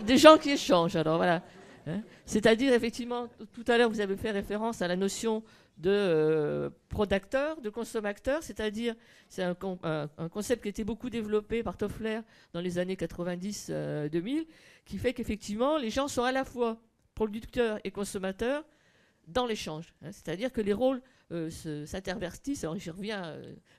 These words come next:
mais bon. Et, euh, et donc voilà, donc ça c'est changer donc la, le statut des gens qui échangent les uns par rapport, euh,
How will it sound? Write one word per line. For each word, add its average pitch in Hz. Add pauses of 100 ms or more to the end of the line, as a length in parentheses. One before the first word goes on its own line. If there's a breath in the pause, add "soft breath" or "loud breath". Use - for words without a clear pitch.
mais 143
bon. 185 (560)
Et, 196
euh, 147
et 156
donc 247
voilà, 185
donc 185
ça 277
c'est 220
changer 233
donc 170
la, 143 (380)
le 143
statut 233
des 202
gens 254
qui 190
échangent 196 (380)
les 180
uns 254
par 196
rapport, 214
euh, 147